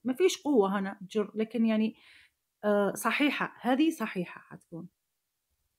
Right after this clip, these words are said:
أوكي، والحركة الصحيحة والمتناسقة في نفس الوقت إن هذه تتحرك إلى الأسفل،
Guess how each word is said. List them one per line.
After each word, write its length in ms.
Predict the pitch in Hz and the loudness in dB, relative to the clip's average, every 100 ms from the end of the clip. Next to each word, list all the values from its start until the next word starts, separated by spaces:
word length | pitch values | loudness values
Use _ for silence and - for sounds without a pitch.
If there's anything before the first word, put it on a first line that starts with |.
| _ _ _ - | _ _ _ -16
أوكي، 480 | 180 254 311 - - _ _ _ _ _ _ _ _ _ _ _ _ _ - | -8 -4 -4 -4 -14 _ _ _ _ _ _ _ _ _ _ _ _ _ -10
والحركة 520 | 185 180 381 427 370 | -8 2 4 4 2
الصحيحة 580 | 247 - 226 349 370 233 | -4 -4 -2 0 2 4
والمتناسقة 880 | 226 220 226 233 254 311 302 214 190 | 4 4 2 2 4 4 2 -4 -6
في 140 | 214 | -4
نفس 220 | 202 - | -6 -6
الوقت 480 | 185 180 - 262 - | -4 -4 -4 -8 -6
إن 160 | 240 226 | -2 0
هذه 220 | 240 220 | 0 0
تتحرك 540 | 220 208 185 208 185 | -2 -6 -6 -6 -6
إلى 120 | 190 180 | -6 -6
الأسفل، 540 | - 180 - 254 302 | -8 -14 -8 -6 -6